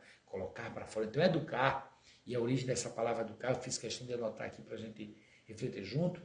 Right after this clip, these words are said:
Educar vem do latim educare, educere, que significa literalmente conduzir para fora, ou direcionar para fora,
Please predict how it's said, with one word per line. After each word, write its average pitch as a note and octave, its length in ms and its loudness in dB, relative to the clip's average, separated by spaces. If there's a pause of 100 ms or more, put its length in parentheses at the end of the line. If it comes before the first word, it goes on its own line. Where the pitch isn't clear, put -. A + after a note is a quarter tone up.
(720)
Educar D3+ 480 2
vem C#3+ 280 4
do C#3+ 100 6
latim C#3+ 380 6
educare, C3+ 760 4
educere, A2+ 720 2 (340)
que D3+ 120 -2
significa D3+ 580 4
literalmente D3+ 800 6
conduzir D3 520 2
para D3 240 0
fora, A#2 680 2 (720)
ou C3+ 160 6
direcionar C3 680 4
para C3+ 200 0
fora, G2+ 600 0